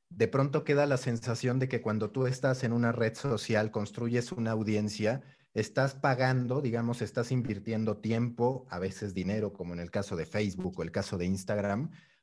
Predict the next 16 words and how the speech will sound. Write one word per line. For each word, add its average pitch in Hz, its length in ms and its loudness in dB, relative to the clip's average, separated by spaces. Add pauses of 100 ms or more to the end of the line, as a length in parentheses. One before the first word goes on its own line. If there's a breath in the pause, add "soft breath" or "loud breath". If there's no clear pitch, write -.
(100)
por 113 240 6
una 135 320 0
casa 131 340 2
que 120 100 2
hoy 131 180 6
puede 123 260 6
tener 117 360 -2
cinco 117 420 -4
cuartos, 131 640 4
tres 107 260 0
baños, 123 560 2
una 113 160 2
alberca, 131 720 2 (520)
y 139 120 2
de 127 120 4
repente 147 800 0